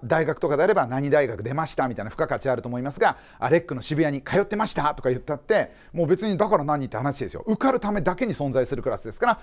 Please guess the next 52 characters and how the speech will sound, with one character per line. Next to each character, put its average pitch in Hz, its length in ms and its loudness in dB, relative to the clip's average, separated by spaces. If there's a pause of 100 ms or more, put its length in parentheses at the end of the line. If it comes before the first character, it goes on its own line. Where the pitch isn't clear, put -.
(160)
ぜ 120 200 2
ひ 165 200 -6
一 135 200 -8
年 131 160 -4
後 180 240 0
合 127 160 2
格 117 180 -2
で 107 80 -4
き 143 80 -6
る 135 60 2
よ 135 80 4
う - 20 2
に 175 180 -4
し - 120 -16
て 127 60 0
い 117 40 -4
き - 80 -8
ま 113 80 -4
し - 80 0
ょ 135 240 4
う。 - 240 -20 (380)
と 175 80 4
い 156 100 4
う 135 60 -2
と 131 80 -4
こ 127 80 -4
ろ 104 100 -4
で 92 80 -8
す - 80 -20
ね。 180 300 -6
え 107 80 -4
ー、 - 20 2
一 110 80 -6
緒 113 80 -8
に 104 80 -8
頑 104 160 -4
張 104 80 -2
っ 87 60 -2
て 92 80 -12
い - 20 -16
き 92 60 -10
ま 92 80 -4
し 117 100 -2
ょ 127 260 2
う。 - 260 -18
で 208 60 4
は、 233 220 4 (240)
え 151 80 -2
ー、 - 40 -6
今 240 180 -2
回 123 180 0
は、 135 280 2